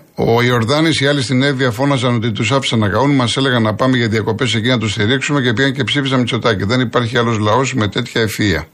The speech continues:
Τώρα αυτό είναι προσβλητικό βέβαια, αλλά εν πάση περιπτώσει εσύ το λες. Εντάξει, πιάνει και τον εαυτό σου βέβαια και εμένα και όλους μας.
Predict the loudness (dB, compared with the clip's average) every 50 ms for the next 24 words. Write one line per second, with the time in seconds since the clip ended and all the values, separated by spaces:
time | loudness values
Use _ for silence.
0 | _ _ -20 -20 -14 _ 0 0 0 2 2 0 0 0 0 0 2 2 0 0
1 | -2 -2 -2 -2 0 0 0 0 0 0 0 0 0 0 0 -2 -2 -2 -2 -2
2 | 0 0 0 0 -2 0 -2 -2 0 0 0 0 0 0 -2 -4 -8 -12 _ _
3 | -20 -20 -20 -20 -20 _ -4 -4 -4 -2 -2 -4 -2 0 0 2 0 0 0 0
4 | 0 0 0 0 -2 -2 0 0 0 0 2 2 0 -2 -2 -2 0 0 2 2
5 | 2 2 0 0 0 0 0 0 0 0 -4 -6 -10 -12 -12 -18